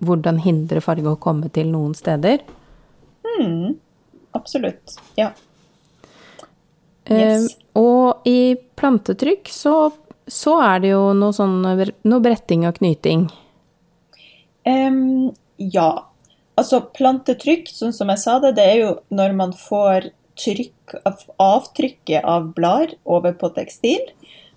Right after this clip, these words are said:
Speaker 2: og det skjer ikke med at man, det er mange som spør sånn, «Åh, hvordan type maling har du brukt?» Nei, det er ikke noe maling. <laughs> Det er ikke som, som liksom fingermaling der man tar sånn avtrykk av hånda si. Det er at man legger bladet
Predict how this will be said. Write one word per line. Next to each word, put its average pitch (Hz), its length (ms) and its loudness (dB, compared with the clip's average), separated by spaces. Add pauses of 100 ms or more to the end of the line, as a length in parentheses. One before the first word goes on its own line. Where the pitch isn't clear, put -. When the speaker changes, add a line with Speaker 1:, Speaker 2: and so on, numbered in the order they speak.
(120)
Speaker 2:
og 196 180 2
det 226 220 2
skjer 202 360 4
ikke 190 300 -2
med 170 160 2
at 180 160 -4
man, 196 300 -2
det 196 160 -2
er 208 100 6
mange 196 200 2
som 190 120 -6
spør 196 180 0
sånn, 185 220 0
«Åh, 339 260 2
hvordan 302 360 -2
type 262 280 -2
maling 202 440 0
har 185 180 0
du 175 80 -4
brukt?» - 480 -8
Nei, 254 540 2
det 220 80 -4
er 220 140 0
ikke 214 180 -10
noe 190 120 -2
maling. 175 540 -2 (260)
<laughs> - 100 -10 (180)
Det - 360 -8
er 381 80 0
ikke - 160 -2
som, 185 300 0 (300)
som 185 360 -4
liksom 226 640 -6
fingermaling 185 720 -2
der - 140 -2
man - 180 -6
tar - 160 -2
sånn 180 160 -4
avtrykk 202 460 -4
av 196 40 0
hånda 190 260 -6
si. 254 100 -14 (480)
Det 220 160 2
er 254 240 4 (240)
at 208 180 -4
man 208 240 0
legger 220 320 -2
bladet 226 460 2